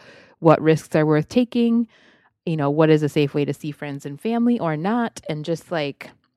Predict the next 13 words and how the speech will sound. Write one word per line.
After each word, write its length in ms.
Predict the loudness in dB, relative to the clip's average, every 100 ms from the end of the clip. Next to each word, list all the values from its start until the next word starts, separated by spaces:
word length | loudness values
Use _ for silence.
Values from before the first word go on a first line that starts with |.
| _ _ _ _ _ _ _ _ _ 0
all, 680 | 4 4 4 2 2 -2 -10 _
all 280 | 0 2 2
of 100 | 2
the 80 | -2
decisions, 640 | -2 -2 -2 -2 -4 -8
even 280 | -8 -4 -2
the 80 | -4
seemingly 400 | -4 -4 -4 -4
small 300 | -6 -4 -4
things, 400 | -4 -2 -2 -4
being 280 | -4 -4 -4
kind 240 | -6 -4
of, 200 | -6 -8